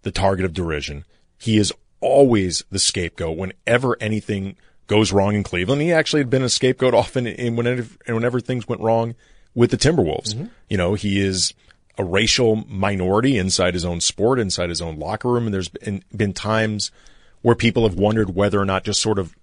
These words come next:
Speaker 1: cultural dynamics and cultural differences, and, you know, nothing having to do with racism or, you know, true, you know, animosity or anything like that, but just it,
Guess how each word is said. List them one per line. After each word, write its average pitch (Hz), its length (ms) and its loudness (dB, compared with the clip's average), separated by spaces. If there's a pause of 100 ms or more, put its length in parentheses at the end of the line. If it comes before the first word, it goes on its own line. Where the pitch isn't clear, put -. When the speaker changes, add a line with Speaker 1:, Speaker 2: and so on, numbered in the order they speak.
(520)
Speaker 1:
cultural 113 840 2 (140)
dynamics 98 640 -2
and 92 120 -8
cultural 110 480 -2
differences, 82 600 -4
and, 95 60 -6
you 101 60 -4
know, 95 80 -2
nothing 113 360 -2
having 107 140 0
to 101 60 -2
do 98 100 -2
with 87 180 -4
racism 92 720 -2
or, 85 320 0 (360)
you 92 100 -2
know, 78 60 -2
true, 101 480 2 (400)
you 98 100 -8
know, 78 180 -8 (280)
animosity 104 720 0
or 82 100 -4
anything 87 240 -6
like 87 180 -4
that, 123 200 2
but 98 80 -4
just 101 200 -4
it, 104 200 -10